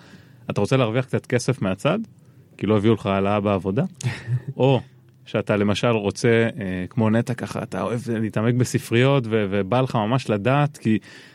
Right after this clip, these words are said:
אתה אוהב, אה, קצת יותר שליטה על מה שקורה, ולא רק ככה זה עובד בדוקומנטציה, וזה הפרמטרים שהולכים. אז זה דבר ראשון.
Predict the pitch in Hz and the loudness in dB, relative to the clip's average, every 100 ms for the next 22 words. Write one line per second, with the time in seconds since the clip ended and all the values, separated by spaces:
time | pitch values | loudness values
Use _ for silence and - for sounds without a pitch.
0 | - 110 117 113 127 135 - - 147 143 | -10 -2 2 4 4 2 0 -2 -2 0
1 | 131 143 - 117 104 139 135 127 120 131 | 0 0 -2 -4 0 2 2 2 0 0
2 | 123 120 110 104 104 104 110 113 131 113 | 0 -2 0 -2 -4 -4 0 2 2 2
3 | 123 127 _ - - 110 101 92 120 120 | 2 0 _ -8 -4 0 0 2 2 2
4 | 104 98 - 98 120 123 143 101 95 107 | -2 -4 -2 0 0 0 0 0 -2 -2
5 | 107 101 107 110 92 87 - 208 - - | -2 -2 -2 -4 -4 -6 -2 -2 -4 -20
6 | - - - - 113 135 139 131 110 | -20 -20 -20 -6 0 2 2 0 -2